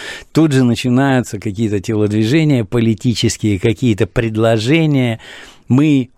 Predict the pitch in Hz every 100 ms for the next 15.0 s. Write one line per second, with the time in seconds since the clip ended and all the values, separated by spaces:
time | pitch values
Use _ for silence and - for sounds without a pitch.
0 | _ 107 131 127 127 120 104 - _ -
1 | 104 156 180 135 151 165 139 - 110 104
2 | 90 - - _ - 131 165 151 - 104
3 | 98 98 104 113 104 - 107 110 - 113
4 | - 185 175 - 127 113 120 110 101 -
5 | - _ 110 101 135 135 120 127 113 -
6 | - 185 190 147 - - _ 107 110 123
7 | 139 123 117 107 147 - 113 113 127 104
8 | 104 - 98 101 92 - 90 - 101 87
9 | 87 90 - 87 90 - - 101 92 -
10 | 131 135 98 - 123 - 120 - - -
11 | - 131 117 117 113 - 151 147 120 98
12 | 101 - 104 - 98 - 98 104 131 127
13 | 135 127 123 143 180 175 107 - 101 101
14 | 92 104 104 104 98 95 53 52 -